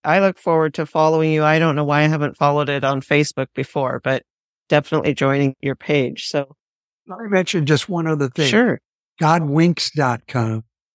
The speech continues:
Speaker 2: You can sign up for the Wink Letter. I should mention that because the Wink Letter is the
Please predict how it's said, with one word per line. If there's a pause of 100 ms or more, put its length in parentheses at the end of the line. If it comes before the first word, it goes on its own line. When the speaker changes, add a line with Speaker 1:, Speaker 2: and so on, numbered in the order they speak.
(180)
Speaker 2:
You
can
sign
up (120)
for
the
Wink
Letter. (760)
I
should
mention
that
because
the
Wink
Letter (380)
is (120)
the